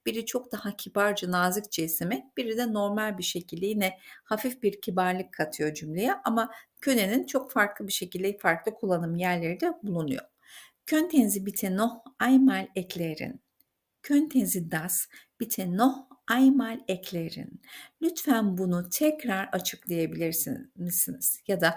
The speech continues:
"Lütfen bunu bir kere daha açıklayabilir misiniz?" İki şekilde de yorumlayabiliriz. Erklären bir şeyi açıklamak, bir şeyi izah etmek anlamına gelen güzel fiillerden bir tanesidir.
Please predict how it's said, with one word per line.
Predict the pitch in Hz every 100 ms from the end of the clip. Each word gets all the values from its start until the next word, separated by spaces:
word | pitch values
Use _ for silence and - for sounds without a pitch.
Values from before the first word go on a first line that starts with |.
| - - -
"Lütfen | 339 - 269 226 208
bunu | 202 196 214
bir | 285 320
kere | - 269 202
daha | 202 -
açıklayabilir | - - - - 180 170 165 165 160
misiniz?" | 175 - 175 - - -
İki | - 269
şekilde | 202 180 185 175 185
de |
yorumlayabiliriz. | 208 185 180 170 165 165 165 - - - - - _ _ - - _
Erklären | 226 226 - 262 330 311 269 359
bir | 233
şeyi | 214 - 226
açıklamak, | - 196 - 196 196 202 262 -
bir | 185
şeyi | 180 - 214 -
izah | 180 175 214 214 -
etmek | 180 - 165 165 -
anlamına | 175 170 170 170
gelen | 165 165 165 196 269 - _ _
güzel | - 175 196 202
fiillerden | - 165 160 160 165 170 170
bir | 165
tanesidir. | 156 143 - - 165 165